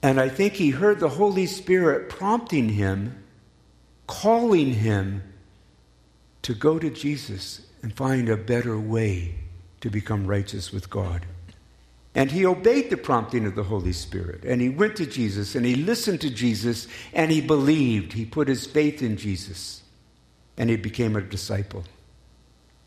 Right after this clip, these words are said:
God speaks, and our role is to say, "Here I am. I am listening.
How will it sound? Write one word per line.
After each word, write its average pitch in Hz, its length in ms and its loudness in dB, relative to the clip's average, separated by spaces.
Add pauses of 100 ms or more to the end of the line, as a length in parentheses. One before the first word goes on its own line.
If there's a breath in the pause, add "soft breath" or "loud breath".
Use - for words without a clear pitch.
(440)
God 151 260 2
speaks, - 720 -6 (100)
and 123 140 -2
our 139 180 2
role 135 440 0
is 117 120 -2
to 127 140 -8
say, 117 500 0 (1160)
"Here 151 480 2
I 131 160 -2
am. 110 540 -4 (1040)
I 156 240 4
am 170 300 2
listening. 117 600 -2